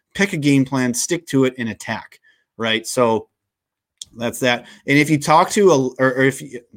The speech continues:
talk to, if you watch a lot of these national media outlets, they will tell you that the Bills are the, the most capable team offensively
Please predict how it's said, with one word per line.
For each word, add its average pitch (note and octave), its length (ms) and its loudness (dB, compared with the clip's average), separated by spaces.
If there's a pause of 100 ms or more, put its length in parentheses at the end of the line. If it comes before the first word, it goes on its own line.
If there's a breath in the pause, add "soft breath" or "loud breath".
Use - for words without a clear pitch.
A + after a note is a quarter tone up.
(120)
talk - 220 -8
to, G2+ 100 -8
if F#2+ 120 -10
you D3 80 0
watch D#3+ 320 2
a E3+ 60 -2
lot D3+ 220 2
of D#3 40 -4
these C#3+ 200 -2
national C3 380 -2
media C3 280 2
outlets, G#2 420 -8 (300 soft breath)
they D3 220 2
will B3+ 140 0
tell B3+ 280 -4
you C4 240 -4 (380)
that C#3 180 0
the F#3+ 60 -2
Bills D#3+ 640 0 (840)
are D#3 380 2
the, B2 280 -6 (180)
the C3 100 -2
most D#3 460 -2
capable F#3+ 600 -2
team A#2+ 640 -4 (600 soft breath)
offensively D#3+ 960 0